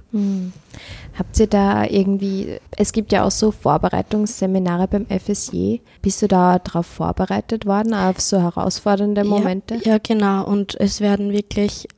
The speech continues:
Speaker 2: alle schwierigen Situationen besprochen und wirklich, es werden Tipps gesammelt und dann in der, zuerst in kleinen Gruppen, dann in der gro-, großen Gruppe eben. Ja, es ist wirklich,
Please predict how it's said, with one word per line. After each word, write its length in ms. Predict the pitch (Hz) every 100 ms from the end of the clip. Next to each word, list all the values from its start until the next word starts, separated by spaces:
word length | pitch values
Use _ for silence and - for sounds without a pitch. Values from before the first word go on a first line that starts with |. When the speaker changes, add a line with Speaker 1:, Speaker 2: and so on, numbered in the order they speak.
| _
Speaker 2:
alle 460 | 202 208 208 208 208
schwierigen 600 | - 202 202 208 208 202
Situationen 1000 | - 202 - 202 - 202 202 202 202 220
besprochen 800 | - 185 - - 208 - 214 202
und 300 | 190 190 - - - - - - -
wirklich, 420 | 208 - 196 -
es 200 | 196 -
werden 280 | 196 185 190
Tipps 520 | - 226 - - -
gesammelt 640 | 220 208 208 202 196 190
und 180 | 190 185
dann 140 | 185 180
in 80 |
der, 180 | 180 185
zuerst 440 | - 185 175 - 180
in 120 | 170
kleinen 380 | 208 202 208 202
Gruppen, 580 | - 208 - 196 190
dann 220 | 190 185 175
in 100 | 180
der 140 | 196
gro-, 180 | - -
großen 480 | 208 214 214 - 208
Gruppe 400 | - 208 - 208
eben. 320 | 208 208 208 - - - - -
Ja, 240 | 202 185 180
es 160 | -
ist 200 | 185 -
wirklich, 420 | 190 - 185 -